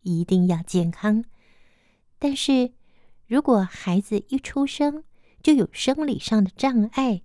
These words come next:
那又该怎么样的面对呢？今天的忙里偷闲，我邀请到了妙容妈妈来分享她的教养心情。因为妙容一出生，不但因为不足月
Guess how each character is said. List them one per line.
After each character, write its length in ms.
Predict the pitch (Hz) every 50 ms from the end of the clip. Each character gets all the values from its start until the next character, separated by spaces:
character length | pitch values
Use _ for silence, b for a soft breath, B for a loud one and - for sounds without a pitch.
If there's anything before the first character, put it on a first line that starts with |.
| - _ _ _ _ _ -
那 120 | 233 247
又 160 | 240 226 226
该 260 | 226 233 233 226 226 - -
怎 140 | - 180
么 80 | 156 170
样 160 | 214 220 214
的 60 | 196
面 260 | 190 196 220 220 208 202
对 240 | - 233 226 220
呢？ 340 | 208 202 196 196 196 202 214 - - _ _ _ _ _ _ _ _ _
今 140 | - - 226
天 160 | 214 - 262
的 80 | 254 240
忙 200 | 196 185 175 196
里 120 | 202 185
偷 200 | 165 - - 233
闲， 480 | 233 - - 175 170 165 175 185 208 220 b b b -
我 80 | 180 170
邀 240 | 160 170 175 190
请 220 | 202 - - 170 160
到 140 | 170 175 170
了 140 | 160 160
妙 200 | 165 202 233 220
容 160 | 208 196 185 185
妈 140 | 175 160
妈 300 | 160 160 156 160 170 202 - - - - _ _ -
来 200 | 175 160 160 170
分 220 | - 220 233 262
享 400 | 269 - - 180 151 156 156 165 - -
她 180 | - - 165 160
的 180 | - 160 165
教 260 | - - - 226 214 190
养 180 | 175 156 - -
心 260 | - - 233 247 262
情。 440 | - - - 170 156 156 170 208 220 - _ _ _ _ - - _ _ _ _ -
因 140 | 190 190
为 140 | 196 185 180
妙 200 | 180 226 233 220
容 360 | 196 175 165 160 160 175 190 b b b b
一 120 | - 220 214
出 220 | - - 214 226
生， 400 | 220 - - 262 269 285 294 302 _ _ _ _ _ _ _
不 100 | - 185
但 280 | 185 190 196 190 185 185 -
因 260 | 202 233 247 254 254 254
为 200 | 269 269 226 196
不 160 | - - 240
足 300 | 240 - - 170 160 190
月 280 | 208 254 262 247 202